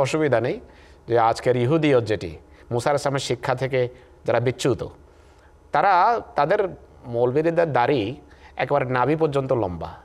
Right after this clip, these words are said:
কিন্তু তারা রসুল্লাহর সবচেয়ে বড় শত্রু। তাই এটি বলা যাবে না যে এটি সুন্নতি কোনো লক্ষণ। তো আমি দাড়ি সম্পর্কে বেশি বলা পছন্দ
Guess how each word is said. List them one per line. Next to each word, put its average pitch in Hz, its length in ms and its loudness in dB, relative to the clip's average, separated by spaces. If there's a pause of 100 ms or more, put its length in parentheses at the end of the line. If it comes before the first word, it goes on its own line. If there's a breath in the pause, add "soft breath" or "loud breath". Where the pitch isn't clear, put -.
(440)
কিন্তু 120 200 -2
তারা 135 200 0
রসুল্লাহর 139 500 0
সবচেয়ে 131 240 -2
বড় 117 160 4
শত্রু। 101 360 -6 (840 soft breath)
তাই 120 100 2 (100)
এটি 127 140 -2
বলা 147 220 4
যাবে 151 200 4
না 156 120 0
যে 156 120 4
এটি 147 180 2
সুন্নতি 139 440 2
কোনো 123 260 0
লক্ষণ। - 280 -4 (1040 soft breath)
তো 107 80 -4
আমি 127 140 0
দাড়ি 135 200 2
সম্পর্কে 147 380 0
বেশি 127 200 0
বলা 123 200 2
পছন্দ 123 300 -4